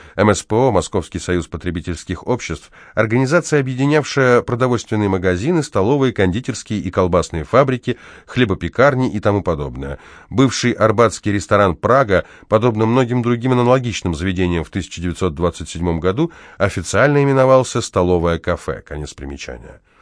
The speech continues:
Лучшее место в Москве поразило Лизу обилием зеркал, света и цветочных горшков. Лизе это было простительно,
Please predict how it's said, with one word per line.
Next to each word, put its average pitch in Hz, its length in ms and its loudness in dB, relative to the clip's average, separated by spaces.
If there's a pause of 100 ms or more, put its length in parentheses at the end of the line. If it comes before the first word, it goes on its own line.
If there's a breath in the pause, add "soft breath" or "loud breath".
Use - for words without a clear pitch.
(600 soft breath)
Лучшее 151 560 2
место 156 340 2
в 131 100 2
Москве 120 540 2
поразило 139 520 2
Лизу 160 420 4
обилием 127 580 2
зеркал, 110 540 2
света 139 440 -2
и 107 280 -2
цветочных 107 640 0
горшков. - 560 0 (320 loud breath)
Лизе 117 500 2
это 113 200 0
было 113 300 4
простительно, 165 760 0